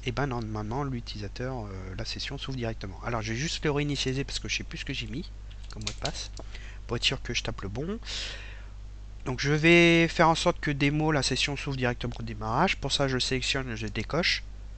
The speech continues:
je fais appliquer, il demande le mot de passe de démo qui va stocker dans Windows pour l'ouvrir, euh, à chaque fois. Et je vais redémarrer l'ordinateur et vous allez voir que quand Windows,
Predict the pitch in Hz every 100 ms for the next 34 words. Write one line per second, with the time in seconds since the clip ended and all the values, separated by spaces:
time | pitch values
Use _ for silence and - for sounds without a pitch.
0 | - - - - - - - 120 143 165
1 | 160 123 - 165 196 151 147 143 143 131
2 | 131 - 135 131 123 123 127 135 - 120
3 | 113 - 127 - 131 120 120 113 131 -
4 | - 117 107 113 123 120 107 98 98 98
5 | - 101 - 151 - - - - - -
6 | - - - - - - - - - 135
7 | 151 117 117 127 127 123 120 117 113 110
8 | 113 107 - 139 147 123 131 120 113 107
9 | 113 135 - 131 143 - - - - -
10 | - - - - - 139 135 - 120 123
11 | 131 131